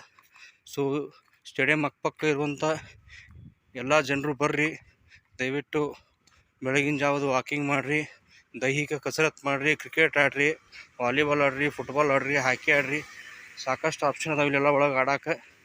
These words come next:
So ನೋಡ್ರಿ, ಇದು ಸ್ಟೇಡಿಯಮ್‌ದು ಹೊರಗಿನ ಭಾಗ.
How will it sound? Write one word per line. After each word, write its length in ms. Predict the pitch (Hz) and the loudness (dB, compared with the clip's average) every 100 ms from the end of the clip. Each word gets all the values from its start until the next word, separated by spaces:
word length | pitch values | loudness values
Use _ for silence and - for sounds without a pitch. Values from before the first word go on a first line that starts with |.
| - - - _ - | -20 -20 -20 _ -12
So 120 | - | -6
ನೋಡ್ರಿ, 320 | 147 143 170 | -6 -4 -6
ಇದು 80 | 170 | -6
ಸ್ಟೇಡಿಯಮ್‌ದು 600 | - 139 135 139 147 123 | -6 -4 -4 -4 -6 -8
ಹೊರಗಿನ 340 | 127 135 151 | -10 -6 -6
ಭಾಗ. 260 | 143 139 | -4 -4